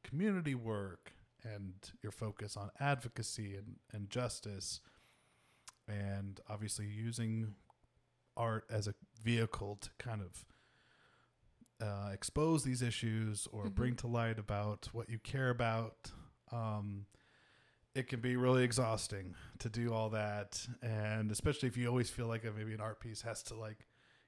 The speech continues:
Speaker 1: carry a heavy message about, you know, whatever,
Speaker 2: Mm-hmm.
Speaker 1: uh, police brutality or whatever the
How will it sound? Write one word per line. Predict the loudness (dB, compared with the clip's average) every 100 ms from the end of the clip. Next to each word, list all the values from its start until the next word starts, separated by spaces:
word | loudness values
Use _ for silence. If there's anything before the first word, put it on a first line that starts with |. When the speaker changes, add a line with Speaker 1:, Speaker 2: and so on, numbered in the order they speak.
| -6
Speaker 1:
carry | -2 0 2 2
a |
heavy | 2 2 4
message | 4 4 0 -2
about, | -2 -2 -4 -6 -8
you | -8
know, | -6
whatever, | -4 -2 -2 -4 -8 -10 -18 _ -8
Speaker 2:
Mm-hmm. | -4 -4
Speaker 1:
uh, | -4
police | -4 -8
brutality | -12 -12 -4 -2 0 -2 0
or |
whatever | 2 2 0
the | -4